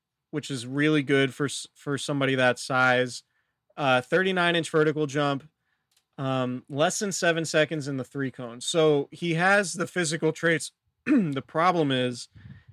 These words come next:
you mentioned the injuries. He tore his labrum in twenty sixteen and then had a wrist injury in twenty seventeen. He only,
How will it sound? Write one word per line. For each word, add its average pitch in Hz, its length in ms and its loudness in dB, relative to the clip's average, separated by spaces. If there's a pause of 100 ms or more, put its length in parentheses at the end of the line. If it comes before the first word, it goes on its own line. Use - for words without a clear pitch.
(160)
you 165 80 -6
mentioned 160 400 2
the 139 140 2
injuries. 131 500 -2
He 143 100 -6
tore 170 280 0
his 143 120 0
labrum 151 440 2
in 151 80 -4
twenty 151 300 -4
sixteen 139 800 -4
and 139 120 -4
then 135 140 -4
had 139 160 -4
a 127 60 -6
wrist 139 320 -6
injury 135 320 -4
in 131 80 -6
twenty 127 280 -8
seventeen. 123 600 -6
He 139 100 -4
only, 156 340 0